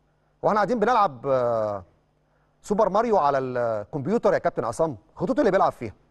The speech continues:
ما انت عارف الخطوط اصلا كانت بايظه، والكابتن محمود عاشور عارف ان كانت في مشكله في الفيرجن بتاع الفار،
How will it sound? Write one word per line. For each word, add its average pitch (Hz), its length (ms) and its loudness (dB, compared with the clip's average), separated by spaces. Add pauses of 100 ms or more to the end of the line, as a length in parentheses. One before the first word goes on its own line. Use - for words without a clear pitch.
(100)
ما 170 80 -2
انت 214 100 -2
عارف 262 160 4
الخطوط 220 260 -6
اصلا 220 260 -2
كانت 151 180 -4
بايظه، 120 300 -4 (300)
والكابتن 240 380 0
محمود 220 220 0
عاشور 247 300 2
عارف 226 400 4 (200)
ان 175 120 -4
كانت 196 160 -4
في 233 80 -6
مشكله 233 360 0
في 175 100 -2
الفيرجن 185 460 2
بتاع 139 220 0
الفار، 120 380 -4